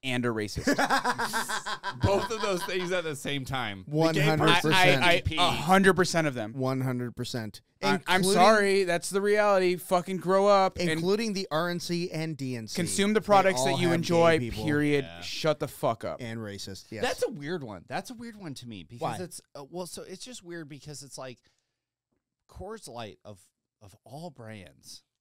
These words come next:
Speaker 3: makes this fucking hard left turn to be like, "We love trans people."
Speaker 2: Bud Light,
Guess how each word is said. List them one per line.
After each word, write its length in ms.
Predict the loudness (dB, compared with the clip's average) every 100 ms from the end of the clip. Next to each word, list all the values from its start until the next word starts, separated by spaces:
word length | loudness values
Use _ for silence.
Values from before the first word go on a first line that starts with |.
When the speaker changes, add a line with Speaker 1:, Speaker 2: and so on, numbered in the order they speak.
| _ _ _ _ _
Speaker 3:
makes 300 | -8 -8 -8
this 200 | -12 -12
fucking 500 | -14 -16 -14 -16 -20
hard 480 | -20 -16 -4 -4 -4
left 340 | -8 -8 -8 -12
turn 420 | -14 -14 -16 -20
to 100 | -20
be 140 | -14
like, 180 | -10 -12 -12
"We 220 | -16 -16
love 640 | -20 -14 -8 -8 -8 -10 -16
trans 420 | -16 -14 -14 -16
people." 320 | -20 -20 -10
Speaker 2:
Bud 120 | -10
Light, 160 | -10